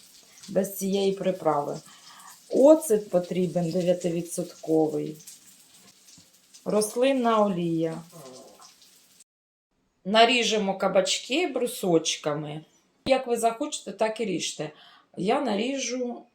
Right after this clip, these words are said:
брусочками, такими стовпчиками. Так, ріжу пополам. Потім отак. Ще пополам і ще на чотири частини.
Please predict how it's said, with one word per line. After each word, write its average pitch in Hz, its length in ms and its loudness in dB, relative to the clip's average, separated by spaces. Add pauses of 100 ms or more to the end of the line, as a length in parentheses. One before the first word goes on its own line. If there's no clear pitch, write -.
(140)
брусочками, 147 920 -6
такими 180 400 -2
стовпчиками. 139 880 -6 (2000)
Так, 175 440 -8
ріжу 196 400 -2
пополам. 180 1080 0 (1300)
Потім 185 460 -6
отак. 170 960 -4 (1200)
Ще 269 320 4
пополам 330 720 4
і 196 100 -4
ще 196 380 -2
на 196 120 0
чотири 208 480 -2
частини. 165 1000 -4